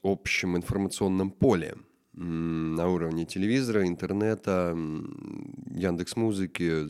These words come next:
Пос-, это уже продолжается всё-таки двадцать лет. И, э, так или иначе, люди во Владивостоке в теме. То, что характер немножко, э,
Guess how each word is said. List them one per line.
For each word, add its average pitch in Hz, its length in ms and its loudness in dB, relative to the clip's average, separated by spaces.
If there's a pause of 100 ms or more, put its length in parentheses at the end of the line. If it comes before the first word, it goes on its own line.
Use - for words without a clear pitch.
(140)
Пос-, - 220 0
это 98 220 0
уже 95 160 2
продолжается 92 560 0
всё-таки - 360 -8
двадцать 85 460 -2
лет. 98 340 2
И, 80 500 -6
э, - 380 -10
так - 200 -8
или 82 120 0
иначе, 92 340 2
люди 85 260 0
во 80 140 -2
Владивостоке 82 760 -2
в - 140 -8
теме. 78 480 0
То, 160 100 4
что 156 380 2
характер 143 800 2
немножко, 95 800 0
э, 92 160 -8